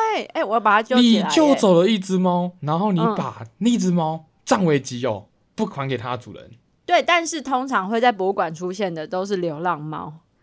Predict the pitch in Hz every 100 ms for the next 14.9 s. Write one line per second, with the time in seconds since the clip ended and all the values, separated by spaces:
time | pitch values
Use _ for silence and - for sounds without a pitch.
0 | _ _ _ 311 285 180 175 214 214 165
1 | 170 170 170 - - 76 175 165 170 170
2 | 202 160 - - 185 160 180 147 151 175
3 | 156 - - _ _ - 220 170 196 190
4 | 180 196 196 180 185 190 - _ _ _
5 | _ _ _ 147 165 165 123 110 104 104
6 | 101 117 92 _ _ _ _ _ - 202
7 | 247 156 107 - 170 139 156 156 127 _
8 | - 160 240 233 214 190 175 175 185 131
9 | - 202 214 - 117 113 117 110 117 117
10 | 98 _ _ _ _ 170 262 117 98 98
11 | 87 - - 175 147 160 151 147 147 131
12 | 110 110 _ - 147 127 113 110 135 113
13 | 110 - 135 143 135 117 120 123 - _
14 | 180 - 127 123 117 110 110 -